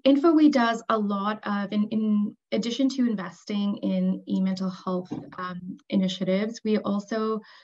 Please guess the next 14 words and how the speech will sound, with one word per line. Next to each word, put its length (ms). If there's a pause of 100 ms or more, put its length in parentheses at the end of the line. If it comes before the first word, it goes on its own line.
do 140
a 20
lot 200
of 120
data 300
collection 640
and 140
essentially 520
serve 440
as 280
this 180 (120)
rich 360 (460)
data 260
hub. 400